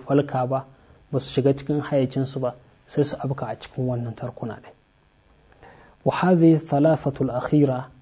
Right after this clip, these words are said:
mimma yaghmudu darkuha." Musamman waɗannan ababen sifofin guda uku mun da muka ambata a cikin marhala na bakwai da cikin marhala na takwas,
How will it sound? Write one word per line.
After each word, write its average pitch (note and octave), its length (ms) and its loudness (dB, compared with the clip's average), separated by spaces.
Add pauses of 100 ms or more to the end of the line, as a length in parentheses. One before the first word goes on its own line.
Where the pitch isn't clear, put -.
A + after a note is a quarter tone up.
(140)
mimma C3+ 460 4
yaghmudu C#3+ 680 4
darkuha." B2+ 640 -6 (500)
Musamman D#3 420 2
waɗannan C3+ 440 -2
ababen B2+ 440 -4
sifofin C3 580 -4
guda B2 260 -4
uku C3 200 -6
mun B2+ 220 -2
da B2+ 80 -6
muka B2+ 260 -6
ambata B2+ 420 0 (340)
a - 60 -14
cikin - 280 -2
marhala C3+ 520 2
na B2+ 120 -2
bakwai C3+ 320 0
da A#2 340 -6
cikin - 200 -4
marhala B2+ 380 0
na B2 120 -6
takwas, - 440 -8